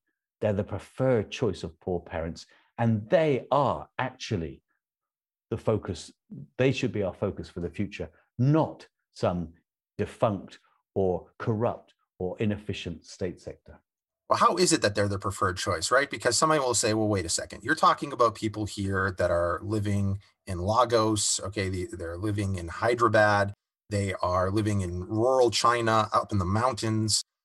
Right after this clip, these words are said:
Speaker 2: Those are all actual places, by the way, that Doctor Tooley explores in his book, The Beautiful Tree.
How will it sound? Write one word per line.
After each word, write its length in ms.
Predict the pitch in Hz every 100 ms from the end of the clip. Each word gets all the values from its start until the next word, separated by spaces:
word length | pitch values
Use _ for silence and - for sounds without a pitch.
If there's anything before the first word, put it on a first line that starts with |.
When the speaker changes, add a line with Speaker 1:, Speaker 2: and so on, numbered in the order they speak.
| _ -
Speaker 2:
Those 200 | 131 120
are 80 | 107
all 160 | 113
actual 320 | 107 107 107 101
places, 360 | 104 98 104
by 180 | 98 95
the 100 | 95
way, 320 | 92 92 92 -
that 240 | 90 85
Doctor 260 | 101 92 90
Tooley 540 | - 98 90 85 82 -
explores 760 | 95 - 117 107 98 95 - 90
in 60 |
his 100 | 87
book, 200 | - 98
The 60 | 87
Beautiful 280 | 90 87 107
Tree. 240 | 180